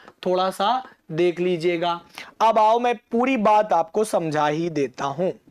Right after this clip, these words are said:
देखो बेटे, अव्ययी आपने समझ लिया है, इस पर समय नहीं लगाएंगे। तत्पुरुष आपने समझ लिया, दिगु आपने समझ लिया।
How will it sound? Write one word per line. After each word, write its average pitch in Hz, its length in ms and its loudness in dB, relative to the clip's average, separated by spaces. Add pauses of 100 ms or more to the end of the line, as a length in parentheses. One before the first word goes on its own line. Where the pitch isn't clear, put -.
(460)
देखो 240 220 2
बेटे, 269 180 0
अव्ययी 254 440 0
आपने 247 340 0
समझ 240 300 0
लिया 247 260 0
है, 254 160 2
इस 233 80 -2
पर 226 180 -4
समय 233 280 -2
नहीं 247 160 -2
लगाएंगे। 240 540 0
तत्पुरुष 233 560 -2
आपने 220 280 0
समझ 220 340 -2
लिया, 240 320 2 (340)
दिगु 240 380 0
आपने 208 360 0
समझ 170 340 -4
लिया। 135 300 -8